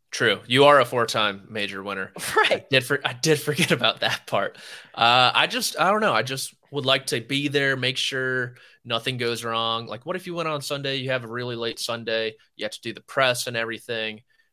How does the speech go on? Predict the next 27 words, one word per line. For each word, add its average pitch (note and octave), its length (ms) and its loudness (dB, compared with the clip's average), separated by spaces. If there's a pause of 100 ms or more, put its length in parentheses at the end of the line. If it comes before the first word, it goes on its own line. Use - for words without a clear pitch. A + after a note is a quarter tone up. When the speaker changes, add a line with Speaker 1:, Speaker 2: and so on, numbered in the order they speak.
Speaker 1:
and A#2 100 -8
then B2 80 -4
you B2 60 -4
gotta G#2+ 160 2
fly B2+ 380 0
in B2 140 -2
late, A#2+ 460 -4
and A2 100 -16
you A2 100 -8
might A#2 180 0
get A#2+ 160 -8
behind A2+ 260 -4
the G#2+ 60 0
eight A2 180 -2
ball A2+ 200 0
with G#2 160 -8
your - 80 -18
practice A#2 500 0
and A#2 80 -12
everything. A2+ 460 -6
I C3 60 -2
just, E3+ 280 -8
you C3+ 60 -10
know, C3 180 -8
I C3+ 80 -6
don't E3+ 160 -6
wanna B2 280 -6